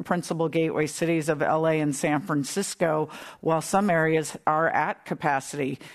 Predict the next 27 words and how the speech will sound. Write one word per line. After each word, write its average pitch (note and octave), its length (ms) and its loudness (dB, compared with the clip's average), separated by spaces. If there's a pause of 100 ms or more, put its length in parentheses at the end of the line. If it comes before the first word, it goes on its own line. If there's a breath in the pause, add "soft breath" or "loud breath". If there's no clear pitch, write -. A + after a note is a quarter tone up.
Yosemite F3 540 2
is D#3 100 -2
a E3 60 0
great D#3+ 260 2
example D#3 640 0
of C#3+ 180 -2
being D#3+ 240 0
at D3+ 220 0
capacity D3+ 800 -4 (340 loud breath)
during D#3+ 380 2
the D#3 80 2
normal D3+ 360 0
season. D#3+ 540 0
We F3 160 2
don't E3 420 -2
promote D#3+ 560 -2
Yosemite, D#3 760 -2 (400 loud breath)
and D3+ 180 0
we D#3+ 140 0
work E3+ 300 -2
with D#3+ 140 -2
them E3 180 0
cooperatively D#3 840 0
when D#3+ 220 2
it - 140 0
makes D3+ 260 -2
sense D#3 300 -2